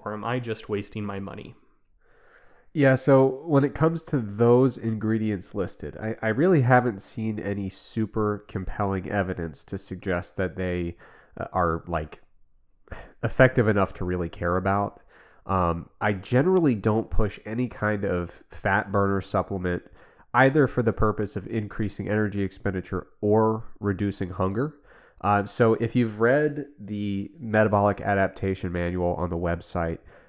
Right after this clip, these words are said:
Speaker 2: uh, I do talk a little bit, a little bit about supplements. You actually made me add that part, which was good because I refer back to it all the time. Uh, but there are, uh, there are a number of supplements that people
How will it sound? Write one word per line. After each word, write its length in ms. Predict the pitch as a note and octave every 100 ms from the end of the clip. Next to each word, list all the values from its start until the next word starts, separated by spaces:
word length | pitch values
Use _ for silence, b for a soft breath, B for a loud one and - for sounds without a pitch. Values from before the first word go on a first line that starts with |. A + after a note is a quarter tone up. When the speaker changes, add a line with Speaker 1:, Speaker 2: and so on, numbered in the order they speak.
| b
Speaker 2:
uh, 140 | G2+
I 120 | - G2
do 180 | A#2+
talk 240 | B2 A#2+ G#2
a 40 |
little 240 | G2+ A#2 G#2
bit, 180 | G#2 - -
a 80 |
little 220 | G2+ D3+ A2+
bit 100 | G2
about 260 | F2+ F2+
supplements. 540 | - G2 G2+ F#2 F2 D3+
You 100 | E3+
actually 320 | A2 - G#2
made 200 | F#2+ F#2+
me 140 | F#2
add 260 | G#2 G#2 F#2+
that 240 | F#2 E2+
part, 360 | - A#2+ E2+ - _ _ -
which 180 | F#2
was 140 | F#2 F2
good 340 | A2 A2+ C2+
because 240 | E2 - F2+
I 60 |
refer 340 | F2 F2 - G#2+
back 320 | F#2+ G2 -
to 100 | F2
it 40 |
all 160 | E2 E2
the 60 |
time. 420 | D#2+ F2 E2+ D#2+ E2 B B B B
Uh, 340 | E2 F#2 F2 D#2+ - _ _ G2
but 240 | G#2+ F2
there 260 | A2 A#2 -
are, 300 | G2+ G2 F#2
uh, 300 | F2 E2 -
there 160 | C3 B2
are 100 | A2+
a 60 |
number 260 | A2+ E3+ E3
of 80 | A2
supplements 720 | A2 F#2 G2 F2 F#2 - -
that 300 | G2 F#2 -
people 520 | G2 F#2 F#2 F2+ -